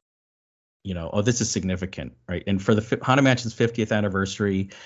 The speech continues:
I added a lot of research that I'd done over the past five years since I wrote the book. Um, and so it was, you know, we maybe added eight or ten thousand words. I don't know what the total word count is now. It's,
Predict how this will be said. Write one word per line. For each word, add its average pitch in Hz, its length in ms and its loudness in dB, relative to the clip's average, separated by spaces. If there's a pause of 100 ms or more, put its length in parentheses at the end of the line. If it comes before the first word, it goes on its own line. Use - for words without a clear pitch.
(180)
I 104 140 0
added 110 240 4
a 101 60 0
lot 117 200 4
of 113 120 2
research 104 400 -4
that 95 100 -2
I'd 92 80 -4
done 95 160 -2
over 90 180 -4
the 87 80 -6
past 87 300 -6
five 85 240 -4
years 85 260 -4
since - 300 -4
I 76 100 -4 (100)
wrote 101 240 2
the 127 80 -2
book. 123 340 0 (580)
Um, 92 500 2 (240)
and 110 100 2
so 151 160 4
it 160 140 2
was, 170 240 0
you 180 100 0
know, 110 220 4 (200)
we 143 120 2
maybe 123 300 4
added 101 220 2
eight 95 160 0
or 90 80 -4
ten 92 220 -6
thousand 90 360 -4
words. 87 260 -4
I 143 120 2
don't 147 100 4
know 107 80 6
what 95 120 -2
the - 80 -6
total 87 440 -6
word 85 180 -4
count 87 220 -6
is 85 180 -8
now. 85 320 -6
It's, - 360 -4